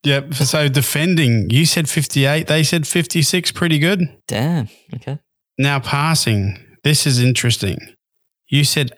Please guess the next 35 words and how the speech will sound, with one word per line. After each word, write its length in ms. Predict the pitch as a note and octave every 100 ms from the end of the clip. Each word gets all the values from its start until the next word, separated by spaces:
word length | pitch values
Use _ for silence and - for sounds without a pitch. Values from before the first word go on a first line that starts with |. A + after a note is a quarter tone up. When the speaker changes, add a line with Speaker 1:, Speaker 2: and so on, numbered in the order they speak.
| -
Speaker 1:
eighty. 680 | B2+ C3 - G#2 E2 A#2+ _ _ -
Speaker 2:
Yep. 200 | A2 - - _ _ _ _ -
Speaker 1:
They 140 | C3+
said 240 | C#3 A2+ A#2+
seventy-one. 1120 | - C3+ B2+ B2+ - A2+ A2 A2 G2+ F#2+ F#2 - -
Speaker 2:
Wow, 480 | B2 F3+ F#3+ G#2+ F#2+
that's, 340 | A#2 - - -
that's 300 | G2+ A#2 -
way 300 | F2 F#2+ F2
out. 240 | E2 - - _ _ -
Speaker 1:
Yeah, 120 | A#2+
he 160 | B2+ C3
scored 400 | - D#3 D#3+ C#3+
the 100 | C3+
lowest. 760 | B2 B2+ C3 C3 D3 - - - _
Well, 160 | - D3+
they're, 120 | D3+
they're 160 | C3+ D3+
pretty 260 | - F#3+
much 320 | F#3 D3 A#2+ - -
around, 380 | C3 B2+ B2+ B2
all 260 | C3 C3+
around 280 | B2+ A#2+ A#2+
that, 280 | A#2 A2 - -
but 100 | A#2
his, 280 | C3 A#2 - _ _ _ _ _
his 200 | - B2+
crossing 600 | - - D#3 D#3 - D#3+ -
and 140 | C3 A#2+
free 420 | - C#3 C#3 C3+
kick 340 | - C3+ - -
accuracy 680 | B2 A#2 A#2+ A2 - A2 G#2+ A#2
are 120 | A2
his 220 | A2+ G2+
lowest 500 | A2 A2 G#2+ - -